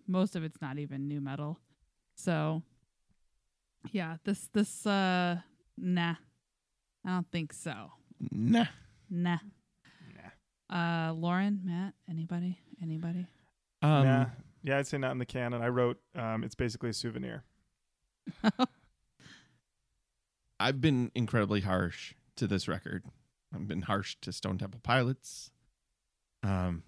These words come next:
Speaker 2: been harsh to Stained. Although I don't hold back that their music is not for me, there is something that is really incredibly sad about this record. And that your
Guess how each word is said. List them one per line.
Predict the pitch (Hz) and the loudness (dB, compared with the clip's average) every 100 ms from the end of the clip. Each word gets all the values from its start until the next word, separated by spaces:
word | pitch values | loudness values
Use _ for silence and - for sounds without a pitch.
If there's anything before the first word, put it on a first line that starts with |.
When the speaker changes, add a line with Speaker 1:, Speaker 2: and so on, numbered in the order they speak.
| _ _ 101 | _ _ -2
Speaker 2:
been | 104 | 0
harsh | 92 104 - | 2 -2 -4
to | - | -8
Stained. | - 104 101 98 98 - _ _ _ _ _ _ _ _ _ _ _ | -2 0 2 0 -2 -10 _ _ _ _ _ _ _ _ _ _ _
Although | 98 107 135 | 0 4 4
I | 139 | 4
don't | 127 139 127 - - - | 4 4 2 0 -4 -2
hold | - 127 | 0 0
back | 131 123 113 - | 2 2 0 -2
that | 101 117 107 - _ - | 0 2 2 -2 _ -8
their | 104 104 | 4 6
music | 107 107 101 101 104 | 6 6 4 0 -2
is | 92 | -2
not | 101 92 - | 0 0 -2
for | 101 | 2
me, | 104 165 143 120 131 _ _ _ _ _ _ _ _ | 4 6 6 4 -2 _ _ _ _ _ _ _ _
there | 113 170 | 6 6
is | 175 | 6
something | 180 147 143 | 4 2 2
that | 123 78 | 0 0
is | 107 - | -4 -8
really | - 139 147 143 127 120 - - _ _ _ _ _ | -6 0 2 2 2 -2 -6 -14 _ _ _ _ _
incredibly | - - - - - 113 113 123 120 107 98 | -10 -10 -12 -16 -12 -4 2 4 4 4 0
sad | - 98 85 | 0 -2 -2
about | 82 76 - | -2 -6 -6
this | - - | -10 -10
record. | - - - 165 _ _ _ _ _ _ _ _ _ _ _ _ _ - | -12 -14 -18 -20 _ _ _ _ _ _ _ _ _ _ _ _ _ -8
And | 104 98 | -4 2
that | 110 98 - _ | 2 0 -6 _
your | - 104 107 | -6 -2 -2